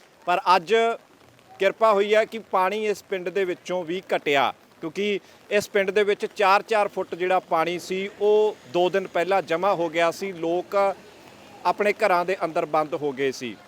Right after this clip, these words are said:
ਜਿਸ ਨੇ ਜਿੰਨਾ ਬਚਾਅ ਕਰ ਸਕਿਆ, ਉਨਾ ਆਪਣੇ ਸਮਾਨ ਦਾ ਬਚਾਅ ਕੀਤਾ, ਪਰ ਜਿਨ੍ਹਾਂ ਦਾ ਵੱਸ ਨਹੀਂ ਚੱਲਿਆ, ਉਹਨਾਂ ਦਾ ਸਮਾਨ ਵੀ ਖਰਾਬ ਹੋਇਆ, ਰਾਸ਼ਨ ਵੀ ਖਰਾਬ ਹੋਇਆ, ਖੇਤੀ ਤਾਂ ਰੁੜੀ ਗਈ। ਪਰ ਇਸ ਮੌਕੇ ਇਹ ਬਹੁਤ ਅਹਿਮ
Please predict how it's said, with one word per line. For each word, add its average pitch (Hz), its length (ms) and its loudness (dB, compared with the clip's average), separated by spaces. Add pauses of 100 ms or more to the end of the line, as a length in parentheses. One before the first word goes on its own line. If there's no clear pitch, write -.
(220)
ਜਿਸ 196 240 0
ਨੇ 233 140 4
ਜਿੰਨਾ 196 420 2
ਬਚਾਅ 180 440 2
ਕਰ 175 220 0
ਸਕਿਆ, 202 640 2
ਉਨਾ 180 240 -4
ਆਪਣੇ 185 280 -4
ਸਮਾਨ 165 440 -6
ਦਾ 175 140 0
ਬਚਾਅ 165 340 -2
ਕੀਤਾ, 180 500 2 (360)
ਪਰ 180 120 2
ਜਿਨ੍ਹਾਂ 196 280 -2
ਦਾ 214 100 4
ਵੱਸ 180 260 0
ਨਹੀਂ 185 160 -6
ਚੱਲਿਆ, 185 340 0
ਉਹਨਾਂ 180 340 -4
ਦਾ 185 200 2
ਸਮਾਨ 160 440 -4
ਵੀ 175 120 -6
ਖਰਾਬ 175 340 -2
ਹੋਇਆ, 175 400 0 (460)
ਰਾਸ਼ਨ 170 380 0
ਵੀ 185 160 -4
ਖਰਾਬ 170 320 0
ਹੋਇਆ, 170 260 0
ਖੇਤੀ 190 400 -6
ਤਾਂ 170 500 -4
ਰੁੜੀ 190 320 4
ਗਈ। 123 200 -2 (360)
ਪਰ 220 260 4
ਇਸ 226 220 2
ਮੌਕੇ 226 540 0
ਇਹ 240 80 4
ਬਹੁਤ 202 460 0
ਅਹਿਮ 208 260 2